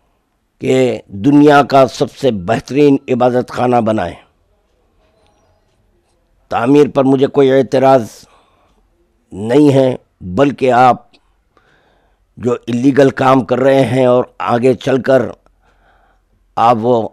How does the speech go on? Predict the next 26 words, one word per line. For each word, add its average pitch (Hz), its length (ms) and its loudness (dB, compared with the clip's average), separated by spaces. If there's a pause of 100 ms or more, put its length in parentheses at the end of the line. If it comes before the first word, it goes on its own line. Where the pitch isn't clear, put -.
(140)
अपने 120 380 -4
ख़ानदान 131 640 0
के 131 140 0
लिए 135 200 4
वक्फ 120 280 -2
करना 123 360 0
चाह 127 200 -4
रहे 123 180 0
हैं, 123 240 -2
जो 117 120 -2
सरासर 113 640 -4
गलत 107 340 -6
है। 80 100 -12 (1800)
जो - 200 -16
साबिक़ा 113 600 -2 (1300)
जो 120 320 -4 (500)
कमेटी 117 420 -2
थी, 123 360 -2
यानी 131 420 0 (540)
जो 117 120 -4
इसके 113 260 -4
वाकिफ़ 101 440 -4 (120)
थे 123 100 0
और 120 160 0
जो 107 100 -6
कमेटी 123 480 -4